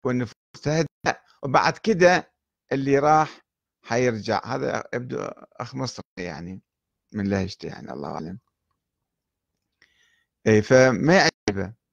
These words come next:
طبعًا الإعلام المصري الآن اللي مطبع مع الصهاينة ما يعجبهم أي واحد يتحدث عن فلسطين أو يتحدث عن صفقة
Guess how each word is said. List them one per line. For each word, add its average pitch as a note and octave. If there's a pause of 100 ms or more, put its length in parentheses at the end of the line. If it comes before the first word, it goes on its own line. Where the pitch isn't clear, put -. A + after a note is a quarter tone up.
(360)
طبعًا D3+
الإعلام B2+
المصري C3 (220)
الآن A2+ (300)
اللي A2+ (180)
مطبع A#2+
مع F#2
الصهاينة B2 (640)
ما D3
يعجبهم C3+
أي A2
واحد A#2
يتحدث A#2
عن G#2+
فلسطين C#3+
أو A#2
يتحدث A2
عن A#2 (600)
صفقة B2